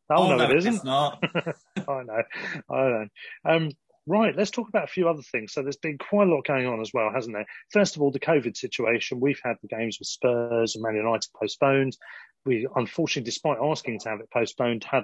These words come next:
Speaker 1: the Wolves game go ahead, unfortunately. And as far as we know, Brentford are out of the woods. We are to some degree. So the game is likely, as it stands, to go ahead between the sides at the Amex on Boxing Day. And once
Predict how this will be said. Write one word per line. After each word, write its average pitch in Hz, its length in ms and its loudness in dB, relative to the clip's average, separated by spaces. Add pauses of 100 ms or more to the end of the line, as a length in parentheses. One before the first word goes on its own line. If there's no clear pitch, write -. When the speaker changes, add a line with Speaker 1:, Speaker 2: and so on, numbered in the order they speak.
(120)
Speaker 1:
the 120 80 0
Wolves 117 260 -4
game 110 240 -4
go 98 200 -6
ahead, 135 260 -2
unfortunately. 117 800 -6 (420)
And 135 80 2
as 120 80 0
far 160 260 4
as 127 140 2
we 123 180 -2
know, 147 380 4
Brentford 139 340 0
are 110 120 0
out 107 260 -2
of 101 60 -14
the 107 60 -10
woods. 110 480 -4 (140)
We 123 220 2
are 120 160 0
to - 140 -10
some - 260 -2
degree. 107 460 0 (260)
So - 160 -2
the 110 100 -6
game 143 280 2
is 107 120 -2
likely, 135 580 0
as 110 180 -4
it 131 160 -6
stands, 117 520 -2
to - 80 -20
go 117 160 -2
ahead 117 280 -2
between 117 320 -8
the 107 60 -10
sides 110 460 -6 (480)
at 117 140 2
the 123 60 0
Amex 117 340 0
on 113 80 0
Boxing 123 380 0
Day. 117 260 4
And 123 140 2
once 139 200 2